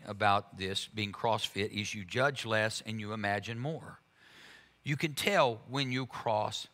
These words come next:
fit. You're not going around fighting everybody and everything and fighting the cross and fighting what you're going through and,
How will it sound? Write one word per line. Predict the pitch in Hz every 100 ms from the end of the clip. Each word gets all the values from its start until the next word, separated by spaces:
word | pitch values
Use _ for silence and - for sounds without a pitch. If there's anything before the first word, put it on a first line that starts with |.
| _ _
fit. | - - 427 - _ _ _ _ _ _ _ _ _ _ _ _ _ _ _ _ _ _ _ _ _ _ _ _ _ _ _ _ _ _ _ _ _ _ _ _ _ _ -
You're | 117
not | 151 143
going | 147
around | 135 131 131 123
fighting | - - 156 151 123 107 -
everybody | 120 131 110 117 120 107
and |
everything | 113 117 104 117 107
and | 92
fighting | 117 123 107
the | 98
cross | - 135 127 -
and | 104
fighting | 120 123 117 110
what | 110
you're | 95
going | 95 120 120
through | - 127 120
and, | 113